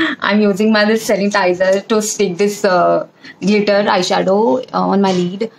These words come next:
So इससे काफ़ी हद तक बहुत अच्छे से ग्लिटर हो रहा है। So मैं सेम ये यूज़ कर रही हूँ यहाँ पे, and then I'm using for my eyeshadow। तो इससे बहुत अच्छे से स्टिक हो जा रहा है। See like this।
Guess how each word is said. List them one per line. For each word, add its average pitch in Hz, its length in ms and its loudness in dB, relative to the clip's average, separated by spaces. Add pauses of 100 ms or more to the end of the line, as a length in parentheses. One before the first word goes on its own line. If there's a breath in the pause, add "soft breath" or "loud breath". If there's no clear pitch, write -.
(160 loud breath)
So 226 140 -2
इससे 214 300 -2
काफ़ी 208 300 -2 (140)
हद 185 200 -2
तक 208 180 0
बहुत 214 200 0
अच्छे 190 260 -4
से 220 140 -2
ग्लिटर 175 320 -2
हो 180 140 -2
रहा 170 140 -2
है। 208 80 -6 (340 loud breath)
So 220 100 0
मैं 214 80 0
सेम 220 280 0
ये 214 100 2
यूज़ 208 340 0
कर 196 120 0
रही 208 80 0
हूँ 196 80 0
यहाँ 180 300 -6
पे, 214 120 -4
and 202 220 -2
then 208 180 0
I'm 185 240 -4
using 185 340 -8
for 185 160 -4
my 240 140 -2 (460 loud breath)
eyeshadow। 190 480 -4
तो 202 60 -4
इससे 202 220 -4
बहुत 202 280 -2
अच्छे 208 220 -4
से 214 120 -6
स्टिक - 280 -6
हो 185 120 -4
जा 160 180 -4
रहा - 120 -10
है। - 60 -14 (4000)
See 247 80 -4
like 190 200 -2
this। 180 240 -10